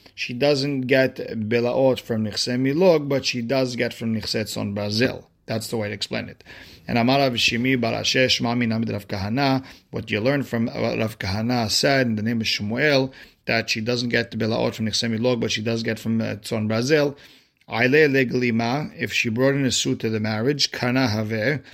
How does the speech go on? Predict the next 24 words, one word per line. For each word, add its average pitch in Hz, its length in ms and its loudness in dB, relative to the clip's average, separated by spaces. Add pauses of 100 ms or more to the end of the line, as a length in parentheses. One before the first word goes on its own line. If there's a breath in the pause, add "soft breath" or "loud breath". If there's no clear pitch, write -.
(160 loud breath)
it's - 160 -6
considered 123 600 0
the 110 80 -2
principal. 113 680 0 (600)
In 127 140 2
order 131 240 4
to 123 320 0
make 123 280 0
everything 113 520 -2
kosher, 131 440 0
what 117 140 -4
we 113 120 -2
tell 120 420 -2
them 113 180 -4
to 123 100 -6
do 139 160 0
is 120 140 0
take 131 260 -2
that - 180 -4
suit, 143 400 -2
sell 131 300 -2
it, 110 240 -4
buy 120 260 2
land, 131 760 2